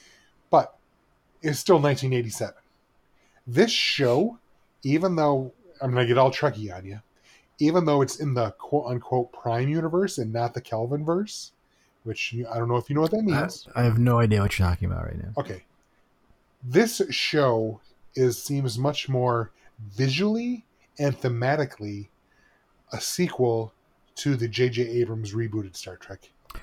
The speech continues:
Speaker 2: I was gonna say there's, there's a lot of, you're, you're correct. I think there's a lot of visual cues. There's lens flares. There's kinda lighting is very similar to what J J, I think you're one hundred percent right there. There's, there's, there's much similar, at least in cinematography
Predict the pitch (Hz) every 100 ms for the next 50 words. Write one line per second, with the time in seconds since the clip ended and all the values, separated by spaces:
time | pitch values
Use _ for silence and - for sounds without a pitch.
0 | - - 139 147 165 151 160 131 131 113
1 | 135 131 113 117 120 123 135 131 107 -
2 | - - 135 131 135 135 - - 123 113
3 | 110 120 - 139 - 120 110 110 120 127
4 | 113 110 - 113 123 123 139 139 - 143
5 | 147 139 113 95 110 123 120 - 123 120
6 | 120 107 107 - 120 117 104 123 123 123
7 | 120 110 120 120 - 127 120 120 120 -
8 | 123 117 110 - - - - - 117 120
9 | 117 117 117 139 - 117 113 113 117 110
10 | - 117 87 107 104 104 98 98 98 98
11 | - - - 107 101 101 113 101 98 -
12 | 117 - - 127 110 151 - 135 - 127
13 | 113 117 110 110 113 104 98